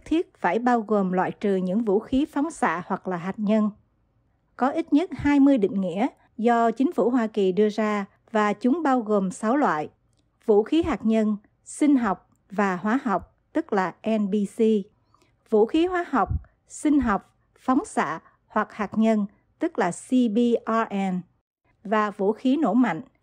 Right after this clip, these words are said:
tức là C B R N E. Cuối cùng, cũng có những vũ khí hủy diệt hàng loạt hoặc là các hiệu ứng tương tự,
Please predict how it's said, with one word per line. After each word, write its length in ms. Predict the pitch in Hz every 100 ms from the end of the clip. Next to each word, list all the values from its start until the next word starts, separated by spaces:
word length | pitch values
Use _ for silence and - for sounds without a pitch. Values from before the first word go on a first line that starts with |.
| _
tức 200 | 330 359
là 140 | 208 180
C 140 | - 240 214
B 40 | 208 220 208
R 320 | 208 208 -
N 140 | 214 220
E. 300 | 226 208 185 - _ _ _ _ _ _ _
Cuối 160 | 311 392 -
cùng, 300 | 233 226 208 - _
cũng 200 | - 208
có 100 | 269
những 220 | 349 233 254
vũ 180 | 202
khí 280 | 226 277 320 349
hủy 180 | 233 254
diệt 160 | 185
hàng 240 | - 208 190
loạt 260 | 185 180 - _
hoặc 320 | - 214 -
là 180 | 208 196
các 260 | 190 311 -
hiệu 160 | 214 -
ứng 180 | 226 285
tương 220 | - 247
tự, 400 | 220 202 160 -